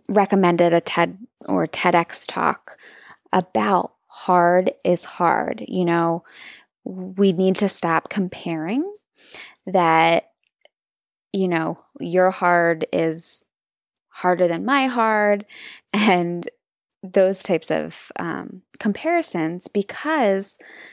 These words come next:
at the end of the day, if you had a hard day, you had a hard day. At the end of the day, if I had a hard day, I had a hard day. And we can come together and support each other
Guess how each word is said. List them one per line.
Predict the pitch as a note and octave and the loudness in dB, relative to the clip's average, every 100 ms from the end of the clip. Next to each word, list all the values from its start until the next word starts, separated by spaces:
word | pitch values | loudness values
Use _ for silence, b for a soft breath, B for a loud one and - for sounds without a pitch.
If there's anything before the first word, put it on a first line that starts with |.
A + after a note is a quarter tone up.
| _ - | _ -4
at | A3+ | 0
the | A3+ | 2
end | - G3+ | 2 2
of | C4+ | 2
the | C4+ | 2
day, | G3+ E3+ F#3 B3 C#4 - _ | 2 4 4 4 0 -4 _
if | A3+ F3 | 0 2
you | F3 | 0
had | G#3+ A3+ | 2 2
a | A#3+ | 0
hard | - F#3+ G3 | 0 0 2
day, | F#3 F3 G#3 C4 C4+ _ _ _ _ - | 4 4 4 0 -4 _ _ _ _ -20
you | E3 F3 | -2 0
had | F3+ E3+ | 4 4
a | D#3+ | 2
hard | D#3+ D3+ D3 | -2 -4 2
day. | C#3+ G2 - F3+ B B B B | 2 2 -2 -8 B B B B
At | F#3 | -2
the | F#3 - | -2 -2
end | F3+ | 0
of | G3+ G3+ | 0 2
the | |
day, | G3+ F#3+ F3+ | 2 4 2
if | E3+ | 2
I | D3 | 2
had | F3 E3+ | 2 0
a | |
hard | G3 G#3 G#3+ | -2 -2 2
day, | B3+ C4 C4 _ - | 2 2 -4 _ -2
I | D#4 | 0
had | D#4 | 0
a | D4+ | -2
hard | C#4+ D4+ C4 | 0 0 0
day. | C#4+ F4 E3+ - B B B B | 0 0 -2 -6 B B B B
And | G#3+ G#3 G#3 G#3 G3+ | 2 4 4 2 0
we | G#3 F#3+ G#3+ | -4 -2 0
can | B3+ A#3 | 0 0
come | G#3+ G#3 | -2 -4
together | - G3+ B3 A3 F3 F3+ G3+ B B B B - | -2 2 4 4 4 0 -2 B B B B -2
and | F3+ F#3 | 0 2
support | - F#3 - A3 A3+ - | 0 -2 -2 0 0 0
each | F3+ E3 | 0 0
other | - F3 F3 A3 C4+ | 0 2 2 2 -2